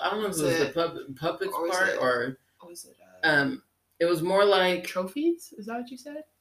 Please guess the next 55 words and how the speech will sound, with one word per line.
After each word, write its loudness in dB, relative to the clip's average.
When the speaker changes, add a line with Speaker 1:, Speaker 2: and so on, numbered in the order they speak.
Speaker 1:
Yeah, 10
it 8
was 4
like, 8
"Okay, 4
here 2
we 6
finally 4
have 6
a 4
big, 2
a 4
group, 2
a 0
big -2
group, -2
a, 0
a, -4
a, -6
a 0
black 2
family -4
that's -10
on -2
the -6
shows 0
that -6
are -2
having -2
their, -6
their 0
moment," -4
or 2
whatever. 6
But 4
you -2
see, 0
all 6
of 2
that 8
was -2
just -6
the -2
negativity, 0
the -2
ugliness 0
that -8
was -10
inside -2
of 0
me 2
from -8
being -8
bitter, -4
uh, 0